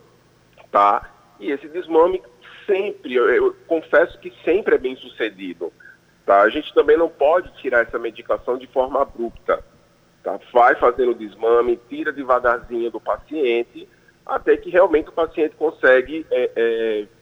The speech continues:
viver sem aquela medicação. Agora, é óbvio, uma coisa que a gente sempre chama atenção quando tira uma medicação dessa, é que o paciente, ele precisa manter o estilo de vida que ele mantinha antes.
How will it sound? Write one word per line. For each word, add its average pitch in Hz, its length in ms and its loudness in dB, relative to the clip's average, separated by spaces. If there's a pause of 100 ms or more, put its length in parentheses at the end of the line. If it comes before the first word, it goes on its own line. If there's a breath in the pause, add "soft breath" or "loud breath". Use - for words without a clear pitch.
(360)
viver 151 460 0
sem 165 100 2
aquela 156 240 0
medicação. 147 880 -2
Agora, 170 320 2
é 165 80 6
óbvio, 107 640 0 (440 soft breath)
uma 117 160 -4
coisa 131 280 -2
que 131 80 -6
a 120 40 -2
gente 127 160 -12 (120)
sempre 190 260 -2
chama 143 240 0
atenção 127 380 -2
quando 120 260 -6
tira 147 240 -6
uma 165 120 2
medicação 110 640 0
dessa, 110 580 0 (500 soft breath)
é 135 100 -4
que - 120 -12
o 151 40 -8
paciente, 139 520 -2
ele 131 120 -8
precisa - 380 -4
manter 127 520 2
o 143 120 -2
estilo 139 340 -10
de 160 120 -10
vida 135 240 -2
que 160 100 -12
ele 165 100 -2
mantinha 196 460 -2
antes. 120 480 2